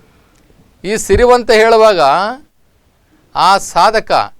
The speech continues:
ಆ ದೈವ ಭಕ್ತಿ ಇರ್ತಕ್ಕಂಥ ಅವನ ಮುನಿ ಇರ್ಬೋದು, ಅವನು ಋಷಿ ಇರ್ಬೋದು, ಅಥವಾ ಒಂದು ಆಧ್ಯಾತ್ಮಿಕ ಜೀವಿ ಇರ್ಬೋದು, ಅವನಂತಾನೆ, "ಏ ಹೋಗಯ್ಯ,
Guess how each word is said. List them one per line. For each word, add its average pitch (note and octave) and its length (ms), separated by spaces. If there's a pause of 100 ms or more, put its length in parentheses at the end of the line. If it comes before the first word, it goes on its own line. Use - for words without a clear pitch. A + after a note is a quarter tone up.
(1040)
ಆ D3 140
ದೈವ E3+ 380
ಭಕ್ತಿ G#3 280
ಇರ್ತಕ್ಕಂಥ G3 640 (920)
ಅವನ E3+ 260
ಮುನಿ F3 300
ಇರ್ಬೋದು, G3+ 600
ಅವನು F#3 200
ಋಷಿ C#3+ 400
ಇರ್ಬೋದು, G3 600 (540)
ಅಥವಾ D3+ 260
ಒಂದು F3+ 220
ಆಧ್ಯಾತ್ಮಿಕ F3+ 720
ಜೀವಿ F#3 400
ಇರ್ಬೋದು, E3 460
ಅವನಂತಾನೆ, E3 800 (520)
"ಏ C3+ 80
ಹೋಗಯ್ಯ, D3 520